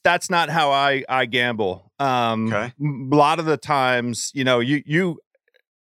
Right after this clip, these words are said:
Speaker 1: have taught me over these couple years to look for that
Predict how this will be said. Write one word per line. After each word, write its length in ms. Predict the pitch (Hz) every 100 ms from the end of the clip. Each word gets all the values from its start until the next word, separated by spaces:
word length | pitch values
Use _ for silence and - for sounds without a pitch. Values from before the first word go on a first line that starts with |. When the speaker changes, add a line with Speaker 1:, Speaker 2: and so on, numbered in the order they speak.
| _
Speaker 1:
have 280 | - 151 113
taught 340 | - 151 139 -
me 240 | 123 107 -
over 300 | 127 120 120
these 200 | 123 -
couple 360 | 127 127 117
years 500 | 110 120 107 95 98
to 160 | - 127
look 300 | 117 139 -
for 120 | 143
that 340 | 120 113 110